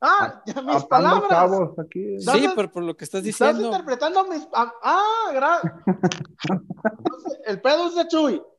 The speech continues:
Speaker 1: Chuy dijo.
Speaker 3: Chuy dijo, yo no
Speaker 1: César,
Speaker 3: estoy
Speaker 1: César Huerta
Speaker 3: interpretándote.
Speaker 1: interpretó a Jesús Hernández.
Speaker 3: Estoy <laughs> interpretando.
Speaker 1: No, cabrón, gracias. Miren mi tradu-, eh, esa tradu-,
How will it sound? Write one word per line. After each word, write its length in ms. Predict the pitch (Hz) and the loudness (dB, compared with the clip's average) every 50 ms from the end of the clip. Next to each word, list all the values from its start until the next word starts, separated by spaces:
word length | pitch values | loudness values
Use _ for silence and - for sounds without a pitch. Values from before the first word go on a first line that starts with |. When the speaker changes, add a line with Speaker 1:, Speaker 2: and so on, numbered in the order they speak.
| _ _ _ _ _ _ _ _ _ _ - | _ _ _ _ _ _ _ _ _ _ -2
Speaker 1:
Chuy 200 | - 277 302 302 | 0 0 2 2
dijo. 380 | 294 302 294 294 294 226 - - - - _ _ _ _ _ _ _ _ - | 2 0 0 0 -2 -4 -6 -6 -10 -20 _ _ _ _ _ _ _ _ -6
Speaker 3:
Chuy 160 | - 165 202 | -2 -2 0
dijo, 360 | 226 226 254 247 320 311 302 | 2 0 0 0 0 -2 0
yo 120 | 254 220 226 | 2 4 4
no 60 | 254 | 4
Speaker 1:
César, 180 | 233 233 330 311 | 4 2 2 0
Speaker 3:
estoy 240 | 311 - 226 233 233 | 0 -2 -6 -4 0
Speaker 1:
César 320 | 214 233 262 - - 302 | 2 2 4 4 2 2
Huerta 360 | 302 - 302 - 233 - 330 - | 2 2 2 2 2 0 0 0
Speaker 3:
interpretándote. 20 | 311 294 - 262 | -2 0 0 0
Speaker 1:
interpretó 680 | 233 - - - - 202 202 196 202 - 220 254 302 | 0 0 -2 -4 -2 -2 -2 -2 -2 -2 0 0 0
a 160 | 320 294 262 | 0 0 -2
Jesús 300 | 254 - 202 175 208 196 | -2 -4 -6 -8 -6 -4
Hernández. 400 | 220 220 208 190 185 180 175 156 | -4 -4 -4 -6 -6 -6 -8 -6
Speaker 3:
Estoy 240 | 156 151 180 175 202 - | -4 -2 -2 -2 -2 -2
<laughs> 0 | |
interpretando. 760 | - 190 160 - - - 185 165 156 143 - 170 - - - 180 185 | -6 -8 -8 -8 -6 -6 -6 -4 -4 -8 -8 -10 -12 -12 -8 -2 0
Speaker 1:
No, 240 | 196 208 214 - 294 285 311 320 494 480 - | 2 2 4 2 2 2 4 2 2 2 0
cabrón, 480 | 381 - - - - 202 190 196 226 | -2 -2 -2 0 0 0 0 0 0
gracias. 840 | 226 214 196 190 - 220 - - 302 311 - 330 330 320 254 - - - - 220 - _ _ - 247 233 247 | -2 -2 -2 0 0 0 -2 0 0 0 0 2 0 -2 -2 -4 -4 -6 -6 -6 -6 _ _ -12 -10 -8 -4
Miren 260 | 226 196 240 294 302 294 | -2 0 0 0 -2 -4
mi 80 | 262 | -4
tradu-, 400 | - - 226 208 202 196 190 - - - - 190 | -2 2 2 2 2 2 -2 -4 -8 -16 -8 -6
eh, 140 | 214 214 - | -4 -4 -2
esa 220 | 202 190 180 214 208 | -2 -2 -2 -2 -2
tradu-, 220 | 226 277 277 262 | -2 -4 -4 -4